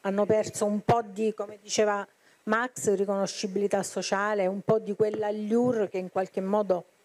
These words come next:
caratterizzava, no? Queste professioni non solo trenta anni ma anche venti anni fa, per una serie di motivi, eh, che non stiamo qui a spiegare, che, che tutti conosciamo, però come si recupera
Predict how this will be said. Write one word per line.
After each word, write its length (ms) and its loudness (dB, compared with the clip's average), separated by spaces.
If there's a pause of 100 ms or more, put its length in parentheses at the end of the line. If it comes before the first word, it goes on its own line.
(500)
caratterizzava, 1160 0
no? 380 0
Queste 280 -2
professioni 1300 -2
non 320 -2
solo 300 2
trenta 380 -2
anni 220 -4
ma 100 -4
anche 220 -6
venti 260 -6
anni 180 -2
fa, 160 0
per 160 2
una 180 0
serie 320 0
di 140 -12
motivi, 680 -2 (560)
eh, 320 -2
che 140 4
non 140 2
stiamo 1000 0
qui 260 2
a 100 2
spiegare, 800 0
che, 220 -4
che 160 -2
tutti 300 -2
conosciamo, 720 -2
però 340 2 (440)
come 280 2
si 220 0
recupera 800 0